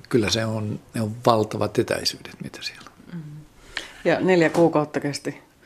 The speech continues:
Speaker 2: sinulla, kun autolla maanosan ympäri menit, eli aika, aika kauan.
Speaker 1: Joo, tää oli kieltämättä, mulla oli aika heikkoja autojakin, että mä menin puskataksilla ja muilla rämillä,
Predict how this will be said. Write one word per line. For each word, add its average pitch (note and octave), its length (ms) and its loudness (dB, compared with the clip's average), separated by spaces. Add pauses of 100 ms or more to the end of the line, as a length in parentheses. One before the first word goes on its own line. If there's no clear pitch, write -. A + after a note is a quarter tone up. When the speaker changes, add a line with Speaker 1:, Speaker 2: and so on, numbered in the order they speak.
(480)
Speaker 2:
sinulla, D#3+ 340 4
kun D#3+ 220 2
autolla D#3+ 560 6
maanosan E3 560 4
ympäri F3 340 4
menit, F#3+ 480 2
eli E3 200 2
aika, D3+ 240 2
aika D#3+ 220 0
kauan. D#3+ 420 0 (340)
Speaker 1:
Joo, F3 420 8
tää B2+ 260 4
oli B2 120 4
kieltämättä, A#2+ 600 6
mulla A#2 220 6
oli A#2+ 120 10
aika A#2 240 6
heikkoja A2+ 500 6
autojakin, G#2 760 2
että A2 260 0
mä A2 140 2
menin A2 300 2
puskataksilla A#2 880 4
ja A2 200 4
muilla A2+ 420 2 (460)
rämillä, A2 840 4